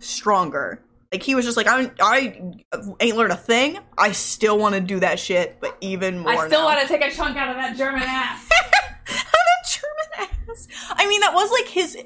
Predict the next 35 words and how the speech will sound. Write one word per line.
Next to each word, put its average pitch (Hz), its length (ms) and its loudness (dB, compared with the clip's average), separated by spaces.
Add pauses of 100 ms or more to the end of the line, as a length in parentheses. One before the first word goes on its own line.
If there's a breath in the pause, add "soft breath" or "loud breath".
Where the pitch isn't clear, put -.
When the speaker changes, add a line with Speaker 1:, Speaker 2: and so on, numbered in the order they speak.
(100)
Speaker 1:
idea 220 420 2
of 202 160 4
a 185 80 2
perfect 175 540 -6
woman. 151 380 -6
Like, 180 300 -2 (360 loud breath)
someone 247 240 0
who's, 240 100 0
like, 214 140 2
really 202 300 2
tall 247 640 4
and 190 160 -4
kind 165 200 -10
of 240 80 -10
strong 262 600 4
and, 202 120 -4
like, 170 300 -4 (380 soft breath)
Speaker 2:
Oh. 214 280 -2
Speaker 1:
like, 233 260 2
really 190 300 0
beautiful. 285 600 0
Like, 240 180 2
that 277 220 4
was 277 140 0
his 277 140 -4
idea 214 400 2
of 180 80 2
a 175 80 2
perfect 175 540 -6
woman. 143 400 -8 (140 soft breath)
Speaker 2:
It's 220 140 -18
'cause 233 200 -10
he's 240 180 -12
so 233 120 -6
small. 220 600 -6